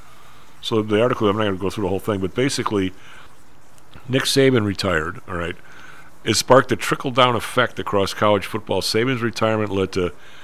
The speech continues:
Kalen DeBoer leaving Washington to Alabama, Jedd Fisch leaving Arizona for Washington,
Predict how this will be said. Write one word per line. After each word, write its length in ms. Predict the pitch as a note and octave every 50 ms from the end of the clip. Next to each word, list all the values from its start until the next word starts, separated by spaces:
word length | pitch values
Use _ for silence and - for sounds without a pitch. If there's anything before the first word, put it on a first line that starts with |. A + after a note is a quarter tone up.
| - - - - -
Kalen 420 | - - B2 C3+ C#3 C#3 B2+ A#2+ A2
DeBoer 520 | G#2+ G2 F#2+ G2 G#2+ A#2 B2 A2+ G#2 G2+
leaving 340 | G2 G#2 G#2 G#2 G2+ F#2+ F#2+
Washington 560 | G2+ G#2 A2 A2+ - - G#2+ F#2 - G#2 F#2+
to 80 | F#2+ F2+
Alabama, 640 | F#2+ F#2 F2+ E2+ F2 F2+ E2+ D#2+ D2 D2 D#2 A2+ - - - - - - - - - - - - - -
Jedd 280 | G2+ G#2 A2 A#2+ B2+
Fisch 640 | A#2 - - - A#2+ G#2 G2 A2+ - - - - A#2
leaving 280 | G#2+ G#2 F#2+ F#2+ F#2+
Arizona 440 | G2+ G#2+ G#2+ G#2 G2+ G#2+ G#2+ G#2 G2+
for 140 | F#2+ - F#2+
Washington, 720 | F#2+ G2 G2+ G#2+ G#2+ - - F#2+ E2+ - F2 E2+ F#2 G#2+